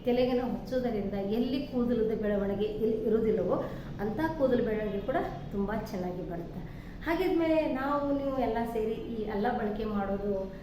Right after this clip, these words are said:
ಒಳ್ಳೇದಲ್ವಾ ಸ್ನೇಹಿತರೆ? ಹಾಗಿದ್ಮೇಲೆ ಈ ವಿಡಿಯೋ ನೋಡಿದ್ಮೇಲೆ ಖಂಡಿತವಾಗಿ ನಿಮ್ಗೆ ಅನಿಸೇ ಅನಿಸಿರುತ್ತೆ ಅಲ್ಲ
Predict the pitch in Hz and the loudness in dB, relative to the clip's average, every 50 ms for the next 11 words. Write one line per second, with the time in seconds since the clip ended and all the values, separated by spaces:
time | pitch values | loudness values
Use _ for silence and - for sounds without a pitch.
0 | - - - - - 208 208 208 208 208 214 214 214 202 190 196 196 - - 202 | -12 -12 -12 -10 -8 -4 0 2 4 4 4 4 2 0 0 -2 -4 -4 -4 -6
1 | 190 185 - 208 214 208 202 208 - - 214 208 202 208 202 202 208 214 202 208 | -6 -6 -4 -4 -4 -4 -4 -6 -6 -6 -4 -2 0 2 2 2 0 0 0 0
2 | 208 233 285 320 330 330 277 240 240 240 240 220 214 202 202 196 214 214 202 202 | 2 2 4 4 4 4 4 6 6 6 6 4 2 0 0 0 0 -2 -2 -2
3 | 202 196 190 190 202 226 240 240 240 233 196 214 220 220 214 208 208 202 196 190 | -2 -4 -4 -2 0 0 0 0 0 -2 0 -2 -2 -2 -2 -2 0 0 -2 -2
4 | 190 - - 240 220 214 214 208 - 220 214 214 208 - 294 294 285 - - - | -2 -2 -2 -2 -2 -2 -2 -2 -2 -2 -2 -4 -4 -4 -6 -6 -6 -8 -10 -10
5 | - - - - 196 196 185 185 | -10 -10 -8 -4 -2 0 0 2